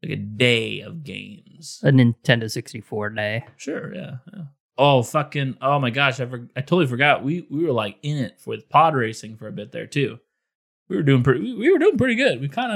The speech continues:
Speaker 1: of
Speaker 2: We hit a wall, though.
Speaker 1: We hit a wall, and we're like, "Can't, can't, I can't suck this bad any longer. I have to take a break."
Speaker 2: Well, and I think part of it, too, is, like, we,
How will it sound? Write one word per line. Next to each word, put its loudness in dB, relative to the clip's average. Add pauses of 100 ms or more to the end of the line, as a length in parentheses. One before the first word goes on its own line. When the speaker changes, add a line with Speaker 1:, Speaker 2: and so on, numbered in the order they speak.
Speaker 1:
of -4
Speaker 2:
We 8
hit 12
a 10
wall, 4
though. -12
Speaker 1:
We 2
hit 2
a -2
wall, -6
and -14
we're -10
like, -8 (200)
"Can't, -10 (320)
can't, -4
I -2
can't 4
suck 6
this 2
bad 4 (600)
any 4
longer. -4
I -10
have -6
to -18
take -2
a -8
break." -12
Speaker 2:
Well, 8
and 2
I 4
think -4
part 4
of -4
it, -8
too, -8
is, -10
like, -8
we, -12